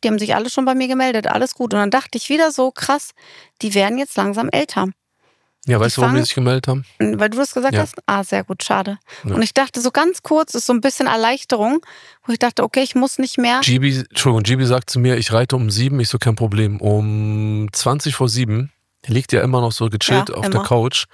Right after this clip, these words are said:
Speaker 2: Ich sag so, „Äh, gehst du nicht reiten?“ Er so, „Doch.“ Ich so, „Um sieben, ne?“ Er so, „Ja, wer fertig?“ „Ja, keine Ahnung.“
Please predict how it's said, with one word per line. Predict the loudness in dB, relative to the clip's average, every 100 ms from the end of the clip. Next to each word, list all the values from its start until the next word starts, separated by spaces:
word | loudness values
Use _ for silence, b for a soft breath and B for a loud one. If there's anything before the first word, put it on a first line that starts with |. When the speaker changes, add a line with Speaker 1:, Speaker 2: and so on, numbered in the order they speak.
| B B B
Speaker 2:
Ich | -2 0
sag | 0
so, | 0 0 0
„Äh, | -2 -4 -6 -6 -2
gehst | -2 0
du | 0
nicht | 2
reiten?“ | 0 0
Er | 0
so, | 2
„Doch.“ | 0
Ich | 0
so, | -2
„Um | 0
sieben, | 0 0
ne?“ | 0
Er | 0
so, | 0
„Ja, | 2 0 2
wer | -2
fertig?“ | 0 0 0 0
„Ja, | 0
keine | 0 0
Ahnung.“ | 0 -2 -6